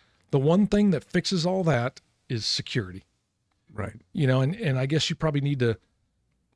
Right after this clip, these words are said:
Speaker 1: one needs to move out of the U S for a little bit and see what, see what some nations look like that are not secure.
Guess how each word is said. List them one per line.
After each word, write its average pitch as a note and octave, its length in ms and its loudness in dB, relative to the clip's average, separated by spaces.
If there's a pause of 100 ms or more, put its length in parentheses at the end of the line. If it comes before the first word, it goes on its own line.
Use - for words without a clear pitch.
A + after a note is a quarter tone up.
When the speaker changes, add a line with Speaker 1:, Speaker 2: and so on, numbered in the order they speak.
Speaker 1:
one E3 360 2
needs D#3+ 260 2
to B2+ 80 -2
move C3+ 500 0 (400)
out F3 120 -4
of G3+ 60 -4
the F#3 100 -2
U F#3 180 2
S B2+ 180 -2
for C3 80 -4
a A#2+ 60 -2
little A#2 180 -4
bit A#2+ 180 -4
and B2+ 140 -6
see D#3+ 220 -2
what, C3+ 200 -2 (540)
see - 220 -2
what D#3 160 0
some B2+ 200 -2
nations B2+ 420 -2
look B2+ 220 -2
like G#2+ 260 -6
that G#2+ 140 -6
are G#2 100 -10
not A#2+ 260 -6
secure. A#2+ 600 -4